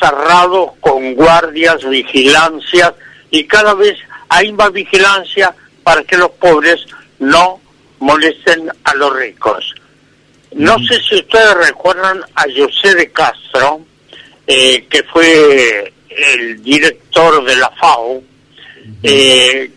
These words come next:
Speaker 1: que él escribe en el año sesenta y nueve lo siguiente. Hay un libro de él que se llama La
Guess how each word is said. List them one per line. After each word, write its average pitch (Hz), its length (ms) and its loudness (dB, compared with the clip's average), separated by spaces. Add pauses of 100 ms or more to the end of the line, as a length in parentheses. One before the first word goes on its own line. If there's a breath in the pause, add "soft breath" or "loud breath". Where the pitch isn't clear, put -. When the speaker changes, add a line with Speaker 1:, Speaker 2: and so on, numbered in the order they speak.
Speaker 1:
que 202 100 0
él 262 100 -4
escribe 202 500 0
en 156 140 -4
el 160 180 2
año 214 360 0
sesenta 208 760 -4
y 160 60 -2
nueve 117 680 -2 (440 loud breath)
lo 165 220 2
siguiente. 117 880 -6 (220)
Hay 196 220 0
un 185 180 -8
libro 196 380 0
de 151 300 2
él 185 280 -4
que - 100 -18
se 139 200 -6
llama 175 380 0
La 147 160 -4